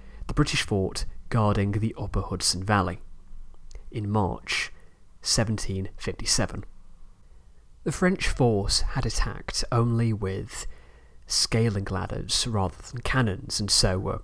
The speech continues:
unable to actually take the place. The fort was defended well, but the French raiders burned down many of the outer buildings, severely damaging the strategic capacity of the outpost.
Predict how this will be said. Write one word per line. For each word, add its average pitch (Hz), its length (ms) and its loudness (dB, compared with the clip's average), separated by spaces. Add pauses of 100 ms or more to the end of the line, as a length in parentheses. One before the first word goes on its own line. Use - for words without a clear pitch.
unable 98 360 0
to - 180 -2
actually - 440 0
take - 280 4
the - 80 -8
place. - 500 0 (680)
The 135 60 2
fort 104 380 6
was - 500 2
defended 110 480 2
well, 98 380 4 (340)
but - 100 2
the 170 60 6
French 185 320 6
raiders 131 360 8
burned 113 340 6
down 104 320 6
many 98 180 2
of 92 80 -4
the 101 100 0
outer 95 240 -2
buildings, 92 640 2 (200)
severely 131 420 6
damaging 95 580 2 (140)
the 98 220 -2
strategic - 720 -2
capacity - 560 4
of - 80 -8
the 107 80 0
outpost. - 600 -2